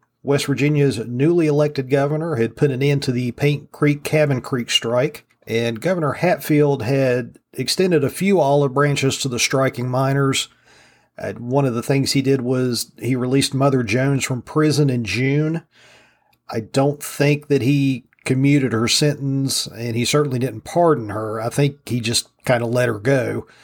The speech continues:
There was also thirty strikers who had been imprisoned and were being held under a military court-martial.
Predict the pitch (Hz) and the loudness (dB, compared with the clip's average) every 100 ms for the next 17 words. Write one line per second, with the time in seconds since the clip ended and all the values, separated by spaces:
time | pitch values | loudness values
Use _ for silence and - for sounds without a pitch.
0 | _ _ - 139 127 147 147 143 151 147 | _ _ -6 -4 2 2 2 0 2 2
1 | 147 139 139 135 - 143 143 143 143 135 | 2 2 0 0 2 4 4 2 0 2
2 | 143 135 120 131 117 131 131 127 127 - | 2 2 2 0 -2 -2 -4 -6 -12 -16
3 | - 135 - 147 147 147 143 139 - - | -8 -8 0 4 4 4 2 0 -6 -12
4 | 113 113 113 104 - - - - 127 120 | -10 -8 -10 -12 -20 -20 -20 -4 -2 0
5 | 120 110 135 131 131 123 120 123 123 131 | 2 2 2 2 0 0 0 0 0 0
6 | 135 - 131 120 143 139 117 135 123 139 | 0 0 -4 -2 0 0 0 0 0 0
7 | 131 | 0